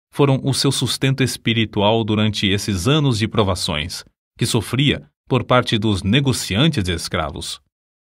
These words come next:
Resolveu, então, fazer o possível para descobrir as nascentes do rio Nilo e solver um problema que durante milhares de anos havia zombado dos geógrafos.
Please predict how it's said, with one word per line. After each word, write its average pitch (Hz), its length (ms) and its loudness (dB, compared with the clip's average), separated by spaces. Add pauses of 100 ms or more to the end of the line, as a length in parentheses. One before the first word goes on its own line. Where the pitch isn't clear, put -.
(220)
Resolveu, 110 480 4
então, 120 420 0 (320)
fazer 143 280 4
o 139 40 0
possível 170 680 0
para 135 240 0
descobrir 113 600 0 (260)
as 110 160 0
nascentes 123 600 0
do 127 180 -2
rio 120 280 0
Nilo 104 500 2 (520)
e 117 100 2
solver 110 580 2 (220)
um 95 140 -2
problema 95 560 0
que 110 100 -2
durante 107 340 0
milhares 101 600 2
de 95 140 0
anos 120 360 0 (360)
havia 123 340 2
zombado 113 600 4
dos 104 200 2
geógrafos. 95 880 0